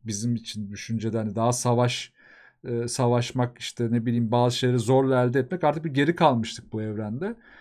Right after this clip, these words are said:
Ama bunu da onun kültürü diye dokunmuyor kimse ve orada bile değişim başlıyor. Yani nesil değiştikçe abi artık salalım bunları. Bak biz de genç çocuğuz, genç hanımefendiyiz.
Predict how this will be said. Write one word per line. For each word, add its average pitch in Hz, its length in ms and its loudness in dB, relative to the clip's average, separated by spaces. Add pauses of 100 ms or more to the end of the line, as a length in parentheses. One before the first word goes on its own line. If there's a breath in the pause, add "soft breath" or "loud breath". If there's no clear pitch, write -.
(160 soft breath)
Ama 143 260 0
bunu 160 200 0
da 170 140 8
onun 165 180 4
kültürü 165 460 4
diye 170 140 4
dokunmuyor 156 520 2
kimse 117 300 -2
ve 202 60 4
orada 185 340 8
bile 220 160 6
değişim 190 400 8
başlıyor. 156 500 4 (400 soft breath)
Yani 120 180 -2
nesil 156 280 0
değiştikçe 170 760 4 (440 soft breath)
abi 165 240 4
artık 160 260 6
salalım 180 400 8
bunları. 123 300 2
Bak 131 220 0
biz 160 140 -2
de 160 60 2
genç 160 240 2
çocuğuz, 139 580 2
genç 147 260 0
hanımefendiyiz. 123 840 0